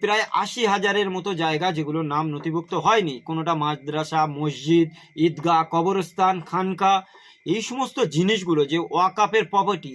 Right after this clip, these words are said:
এই জিনিসগুলো কি তাহলে কেন্দ্র সরকার তারা তাদের হাতে নিয়ে নেবে? যে সমস্ত গোরস্থান থেকে শুরু করে নিয়ে মন্দির, মসজিদ, যে সমস্ত জিনিস ওয়াকফের ভেতরে রয়েছে, সেই জিনিসগুলো যদি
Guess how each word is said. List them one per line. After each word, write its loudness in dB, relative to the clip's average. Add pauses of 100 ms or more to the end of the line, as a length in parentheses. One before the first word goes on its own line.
এই 2
জিনিসগুলো -2
কি -10
তাহলে 2 (440)
কেন্দ্র -2
সরকার -4
তারা 2
তাদের -4
হাতে -2
নিয়ে -4
নেবে? -2 (1400)
যে 0
সমস্ত -4 (140)
গোরস্থান -2
থেকে 0
শুরু -2
করে -2
নিয়ে -2
মন্দির, -2
মসজিদ, -2
যে -2 (220)
সমস্ত -6 (160)
জিনিস -2
ওয়াকফের 0
ভেতরে 4 (180)
রয়েছে, 4
সেই -4
জিনিসগুলো -2
যদি -6